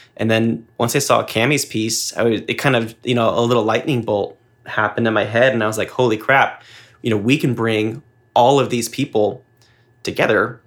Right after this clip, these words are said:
and start trying to do what always is my goal, which is trying to win the commercial work, to <laughs> then do all the passion work." Um, and that's what led to Cammy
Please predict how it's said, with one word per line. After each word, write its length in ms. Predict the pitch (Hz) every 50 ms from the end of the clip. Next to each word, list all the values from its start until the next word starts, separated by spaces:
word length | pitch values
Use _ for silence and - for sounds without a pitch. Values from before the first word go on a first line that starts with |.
| - _ -
and 120 | - 113
start 440 | - - - 117 107 101 - - - _ _ -
trying 340 | - - 123 120 117 117 117
to 480 | - - 117 113 110 107 104 113 123 - _ _
do 160 | - - 131 127
what 80 | 117
always 300 | 113 113 113 120 117 113
is 100 | 110 98
my 160 | 110 110 -
goal, 240 | 185 - 107 104 101
which 160 | 107 104 -
is 80 | - -
trying 220 | - - 113 107
to 80 | 104 95
win 100 | 104 110
the 80 | - 110
commercial 340 | - 110 - - - -
work, 320 | - 104 110 - - - _ _ - - - _ _ _
to 360 | - - 110 110 107 107 107 120 - - -
<laughs> 200 | - - - -
then 240 | - 123 120 117 113
do 160 | 113 123 123
all 120 | 123 120 117
the 60 | 113
passion 340 | - - 285 285 - 139 -
work." 320 | 127 - - - - - _ _ _ _ - - - - - - _ _ -
Um, 480 | - 107 104 95 98 98 - 120 120 - _ _ _ _ _ _ _ _ _ _ _
and 140 | - 104 104
that's 180 | 101 - -
what 100 | - 98
led 180 | - 110 110 -
to 80 | - -
Cammy 600 | - - - - 101 87 98 113 123 117 -